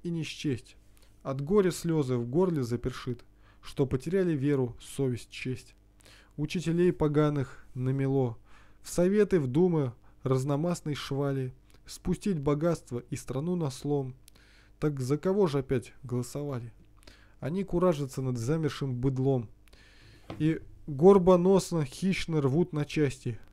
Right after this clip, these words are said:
Страну гигант спихнули под уклон, и правит до безумия, безумия кричаще. А на бы, надо бы нам с Библией в обнимку жить по-евангельски, нещадно,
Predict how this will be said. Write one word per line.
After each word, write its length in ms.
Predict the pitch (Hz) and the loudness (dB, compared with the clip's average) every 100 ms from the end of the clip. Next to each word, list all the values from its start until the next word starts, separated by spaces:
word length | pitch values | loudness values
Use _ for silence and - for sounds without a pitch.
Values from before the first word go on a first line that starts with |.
| - - | -20 -20
Страну 440 | - - 139 185 202 | -10 -2 0 2 2
гигант 460 | 170 156 156 131 | 2 2 2 0
спихнули 640 | - - - - 160 180 151 | -4 -4 -4 -2 -2 0 0
под 240 | 131 139 | 0 -2
уклон, 460 | 135 135 135 127 110 - - - - - | -2 -2 -2 -2 -6 -16 -20 -20 -16 -8
и 100 | 127 | -4
правит 460 | - 185 175 147 | 0 2 2 2
до 100 | 123 | 0
безумия, 580 | 123 123 147 143 127 123 - - - | 0 0 0 -2 -4 -6 -12 -20 -10
безумия 480 | 123 123 151 135 123 | -6 -4 -4 -4 -6
кричаще. 640 | 127 123 - 123 - 143 - - - - - - - | -6 -8 -8 -10 -10 -18 -20 -20 -20 -20 -20 -14 -6
А 140 | 135 | 0
на 160 | 196 180 | 2 4
бы, 140 | 165 | 2
надо 460 | 151 147 190 180 147 | 0 0 2 4 4
бы 160 | 143 | 2
нам 240 | 135 127 113 | 0 -2 -2
с 120 | 113 | -4
Библией 420 | 127 170 147 143 | -2 -2 0 -2
в 100 | 131 | -2
обнимку 640 | 127 123 127 123 - 110 - - - - | -4 -2 -4 -4 -8 -12 -14 -20 -20 -10
жить 320 | 120 151 190 | 0 2 2
по-евангельски, 840 | - 170 160 151 165 160 135 - 120 | 2 2 4 2 2 0 -4 -4 -6
нещадно, 600 | 123 131 - 196 175 | -4 -4 0 2 0